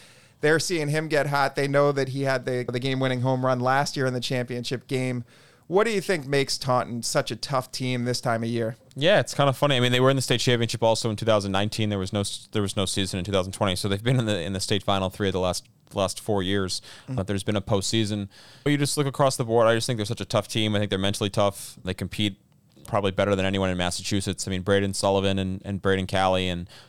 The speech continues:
Speaker 2: Dawson Bryce and Ryan McDougall, they're all great players. Of course, there's, that's why they're going to the schools or, or playing at the level that they're at. But just kind of their compete level, I think, is just off the charts. So they're down against B C High in the, in the round of eight at home,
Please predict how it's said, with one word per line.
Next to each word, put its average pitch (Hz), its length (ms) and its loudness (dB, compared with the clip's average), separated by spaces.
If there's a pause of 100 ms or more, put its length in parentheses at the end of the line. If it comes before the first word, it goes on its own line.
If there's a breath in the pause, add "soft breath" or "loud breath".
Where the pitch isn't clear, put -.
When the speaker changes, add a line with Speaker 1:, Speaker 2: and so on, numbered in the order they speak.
Speaker 2:
Dawson 107 320 0
Bryce 98 320 2
and 92 100 -6
Ryan 95 220 0
McDougall, 98 320 -6
they're 135 80 4
all 131 140 4
great 101 200 0
players. 101 640 0
Of 87 100 -8
course, 95 360 -2
there's, 95 160 -6
that's - 260 -4
why 98 100 2
they're 90 120 -2
going 92 220 -2
to 90 40 -6
the 85 80 -6
schools 98 400 -4
or, 95 80 -6
or 90 140 -6
playing 95 320 -4
at 87 60 -8
the 92 60 -8
level 95 300 0
that 87 100 -6
they're 90 140 -2
at. 101 220 0
But - 100 -8
just - 220 -6 (320 loud breath)
kind 185 180 2
of 175 40 4
their 120 100 4
compete 104 340 -4
level, 101 260 2
I 95 60 4
think, 92 220 -4
is 92 100 -4
just 92 160 -4
off 95 160 0
the - 80 -8
charts. 95 340 0
So - 220 -6
they're 95 80 -2
down 92 240 0
against 92 220 -4 (160)
B 98 100 0
C 92 160 -4
High 90 200 2
in 90 100 -2
the, 90 160 -6
in 101 80 -6
the 95 80 -2
round 92 240 0
of 90 80 -2
eight 92 180 -2
at 90 160 -2
home, 92 480 -2